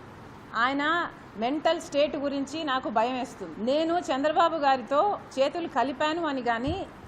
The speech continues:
చంద్రబాబు గారు నన్ను కంట్రోల్ చేస్తున్నారు అని గాని మీ దగ్గర ఏదైనా సాక్ష్యాలు, ఆధారాలు ఉన్నాయా?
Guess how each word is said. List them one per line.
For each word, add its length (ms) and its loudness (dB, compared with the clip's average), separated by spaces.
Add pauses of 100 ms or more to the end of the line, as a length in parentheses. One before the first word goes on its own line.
(140)
చంద్రబాబు 480 4
గారు 260 4
నన్ను 460 0
కంట్రోల్ 540 2
చేస్తున్నారు 560 0
అని 200 -2
గాని 440 -2 (600)
మీ 140 2
దగ్గర 340 2
ఏదైనా 480 4
సాక్ష్యాలు, 580 0
ఆధారాలు 580 4
ఉన్నాయా? 500 -2